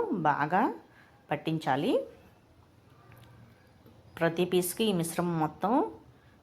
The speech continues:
ఇప్పుడు మనం వేసుకున్న ఇంగ్రీడియంట్స్ అన్నీ బాగా కలిసేలాగా చికెన్ మొత్తం బాగా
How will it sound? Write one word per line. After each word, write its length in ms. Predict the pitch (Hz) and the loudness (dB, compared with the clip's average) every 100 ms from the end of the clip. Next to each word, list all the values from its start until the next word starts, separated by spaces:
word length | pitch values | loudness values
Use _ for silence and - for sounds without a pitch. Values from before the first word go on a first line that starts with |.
| _ | _
ఇప్పుడు 200 | - 151 151 | -8 -4 -2
మనం 140 | 151 156 | 0 2
వేసుకున్న 380 | 165 165 175 170 156 | 2 0 -2 0 0
ఇంగ్రీడియంట్స్ 580 | 156 165 175 175 170 - | 0 0 0 0 -2 -4
అన్నీ 260 | 156 170 262 466 - - - - - - 160 | -6 0 0 0 -4 -16 -20 -20 -20 -10 0
బాగా 240 | 147 151 165 | 0 0 0
కలిసేలాగా 600 | 151 147 170 156 156 185 262 453 - - | 0 0 -2 0 0 2 2 2 -4 -14
చికెన్ 260 | - - 165 | -10 -4 -2
మొత్తం 260 | 165 165 220 349 247 | -2 -2 -2 0 2
బాగా 200 | 151 151 | 6 6